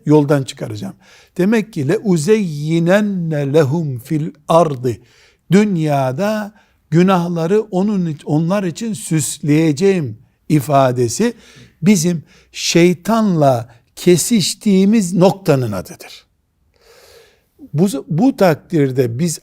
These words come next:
anlamalıyız ki süslenmek, cazip olmak,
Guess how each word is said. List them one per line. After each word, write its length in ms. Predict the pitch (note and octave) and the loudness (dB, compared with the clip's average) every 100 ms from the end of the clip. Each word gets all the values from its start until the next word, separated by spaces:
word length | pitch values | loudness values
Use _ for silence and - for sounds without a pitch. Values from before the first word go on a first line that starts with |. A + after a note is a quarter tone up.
| - | 0
anlamalıyız 880 | D3 E3 F3 F#3 F#3 B3 G3+ C3+ | 2 4 4 4 2 0 -2 -4
ki 440 | - D3+ B2 G#2+ F2+ _ - - _ _ _ _ _ _ | -8 -6 -4 -4 -8 _ -20 -20 _ _ _ _ _ _
süslenmek, 1600 | _ - - - F#3+ - - F3 D#3 F3 G3 F#3+ F3+ G#3+ C#4 - _ _ _ _ _ _ _ - | _ -12 -6 0 2 0 -4 -4 2 4 4 2 4 2 2 -6 _ _ _ _ _ _ _ -6
cazip 840 | B2 E3+ G3 G3 F3+ C#3+ D3 A#3+ - _ | 2 4 4 2 0 0 0 -2 -4 _
olmak, 600 | D#3+ D3 C#3+ F3 G#3 | 2 4 4 2 0